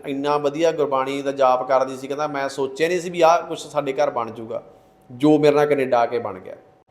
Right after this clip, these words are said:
ਕਹਿੰਦਾ, "ਬਾਈ, ਹੁਣ ਰਾਤ ਨੂੰ ਨੀਂਦ ਨਹੀਂ ਆਉਂਦੀ," ਕਹਿੰਦਾ, "ਮੇਰਾ ਘੱਟੋ ਘੱਟ ਜ਼ਿਆਦਾ ਨਹੀਂ, ਪੰਦਰਾਂ ਸੋਲਾਂ ਕਿਲੋ ਪਹਿਲਾਂ ਮੇਰਾ weight ਘੱਟ ਗਿਆ।" ਕਹਿੰਦਾ, "ਰੋਟੀ ਖਾਣ ਨੂੰ ਜੀ ਨਹੀਂ ਕਰਦਾ, ਰੋਟੀ ਵੀ," ਕਹਿੰਦਾ, "ਮੇਰੇ ਮੂੰਹ 'ਚ ਫੁੱਲਦੀ ਹੈ, ਰੋਟੀ ਟੱਪਦੀ ਨਹੀਂ," ਕਹਿੰਦਾ, "ਮੈਨੂੰ।" ਭਰਾਵੋ,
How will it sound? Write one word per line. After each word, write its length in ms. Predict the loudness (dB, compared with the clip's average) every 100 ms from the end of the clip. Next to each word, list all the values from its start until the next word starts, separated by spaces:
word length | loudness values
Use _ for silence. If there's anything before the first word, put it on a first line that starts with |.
| _
ਕਹਿੰਦਾ, 180 | -2 2
"ਬਾਈ, 240 | 4 4 2
ਹੁਣ 120 | 4
ਰਾਤ 280 | 6 6 4
ਨੂੰ 140 | 0
ਨੀਂਦ 200 | -2 -2
ਨਹੀਂ 160 | -4 -6
ਆਉਂਦੀ," 160 | -6
ਕਹਿੰਦਾ, 160 | -6 -2
"ਮੇਰਾ 420 | 2 4 4 -2 -16 -20 0
ਘੱਟੋ 260 | 2 4 4
ਘੱਟ 140 | 4 6
ਜ਼ਿਆਦਾ 280 | 6 6
ਨਹੀਂ, 200 | 2 0 -6 -16 -20 _ _ _ _ -20 -20 -20 0
ਪੰਦਰਾਂ 360 | 2 6 4 6
ਸੋਲਾਂ 200 | 4 4
ਕਿਲੋ 180 | 4
ਪਹਿਲਾਂ 200 | 2 2
ਮੇਰਾ 140 | 2 2
weight 380 | 2 0 0 -2
ਘੱਟ 100 | -2
ਗਿਆ।" 180 | -6
ਕਹਿੰਦਾ, 640 | -10 -16 _ _ _ 2 4
"ਰੋਟੀ 240 | 4 2
ਖਾਣ 140 | -2 -2
ਨੂੰ 80 |
ਜੀ 80 | 0
ਨਹੀਂ 100 | 2
ਕਰਦਾ, 120 | 4
ਰੋਟੀ 160 | 4 4
ਵੀ," 80 | 4
ਕਹਿੰਦਾ, 180 | 2 2
"ਮੇਰੇ 120 | 0
ਮੂੰਹ 180 | -2 -4
'ਚ 80 |
ਫੁੱਲਦੀ 320 | 0 0 2 2
ਹੈ, 60 |
ਰੋਟੀ 160 | 0 2
ਟੱਪਦੀ 340 | 0 0 -2
ਨਹੀਂ," 100 | -6
ਕਹਿੰਦਾ, 140 | -8 -10
"ਮੈਨੂੰ।" 180 | -12 -18 _ _ _ _ _ _
ਭਰਾਵੋ, 600 | 8 10 10 8 6 2